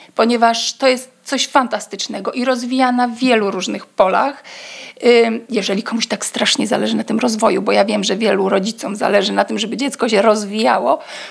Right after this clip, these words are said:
y, ale ono się rozwinie, jeżeli ono będzie czytało to, co mu się podoba. Jeżeli ma książkę jedną, którą chce czytać w kółko, to niech sobie tę książkę czyta w kółko, bo przyjdzie moment, że sięgnie po inną książkę.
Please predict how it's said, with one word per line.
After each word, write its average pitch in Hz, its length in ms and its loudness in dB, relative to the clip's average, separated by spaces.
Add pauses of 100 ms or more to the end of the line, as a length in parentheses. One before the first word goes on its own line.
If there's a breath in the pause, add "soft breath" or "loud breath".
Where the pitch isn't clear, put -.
(360 loud breath)
y, 220 340 6
ale 262 280 4
ono 285 240 4
się 311 160 0
rozwinie, 277 760 4 (380)
jeżeli 262 300 0
ono 277 180 4
będzie 254 220 0
czytało 247 380 2
to, 240 120 -4
co 247 140 -4
mu 226 100 -2
się 226 140 -4
podoba. - 520 -4 (320)
Jeżeli 262 400 4
ma 277 240 6
książkę 254 480 -4
jedną, 214 400 -2
którą 240 220 -4
chce 262 180 -4
czytać 240 340 -2
w - 100 -16
kółko, 247 500 0 (120)
to - 100 0
niech 262 200 2
sobie 233 260 -2
tę 233 100 -6
książkę 226 400 -4
czyta 214 300 0
w - 80 -10
kółko, 220 540 2 (360 loud breath)
bo 185 460 0
przyjdzie 302 420 0
moment, 240 420 2
że 240 120 -4
sięgnie 247 420 0
po - 160 -6
inną 220 380 -4
książkę. - 600 -4